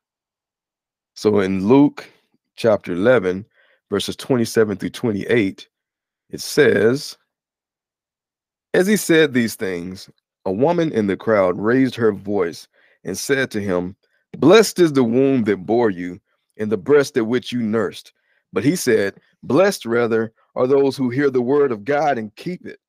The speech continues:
So again, we have this concept of not just listening and hearing these words, but instead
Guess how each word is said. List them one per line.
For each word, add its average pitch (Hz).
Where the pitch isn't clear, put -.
So 127
again, 147
we 147
have 127
this 120
concept 156
of 113
not 151
just 139
listening 113
and 110
hearing 135
these 117
words, 117
but 123
instead 127